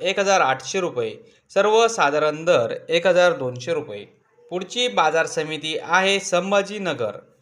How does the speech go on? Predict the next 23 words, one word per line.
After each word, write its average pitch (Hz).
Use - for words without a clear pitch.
आवक 175
दोन 202
हजार 226
चारशे 180
नव्वद 170
क्विंटलची. 127
कमीत 202
कमी 208
दर 190
पाचशे 180
रुपये, 123
जास्तीत 165
जास्त 180
दर 165
एक 185
हजार 196
पाचशे 170
रुपये, 127
सर्वसाधारण 165
दर 131
एक 170
हजार 147
रुपये. 113